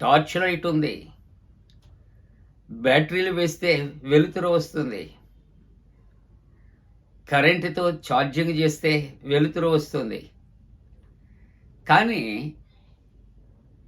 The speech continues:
ఆ కరెంటు పోయినప్పుడు, బ్యాటరీలో డిశ్చార్జ్ అయినప్పుడు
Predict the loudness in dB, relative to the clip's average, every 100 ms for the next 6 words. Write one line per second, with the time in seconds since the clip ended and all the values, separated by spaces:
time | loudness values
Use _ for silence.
0 | -6 -6 -4 0 4 4 2 -2 0 0
1 | 2 0 -2 -4 -4 -6 -12 -12 -2 0
2 | 0 0 0 0 -2 -4 -6 -4 -4 -2
3 | -4 -4 -6 -8 -8 -8 -12